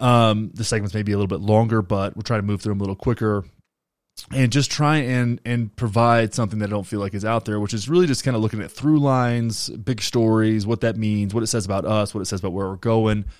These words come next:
um, things like that. You know, I think that's kinda where we're at. But this has been it's an interesting game to play when, you know, you're kind of fighting against some censorship, and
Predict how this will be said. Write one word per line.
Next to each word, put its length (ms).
um, 400
things 300
like 160
that. 300
You 160
know, 120
I 100
think 100
that's 280
kinda 180
where 220
we're 180
at. 200
But 100
this 100
has 120
been 400
it's 140
an 100
interesting 380
game 180
to 60
play 360
when, 180
you 60
know, 100
you're 140
kind 140
of 80
fighting 300
against 320
some 160
censorship, 680
and 600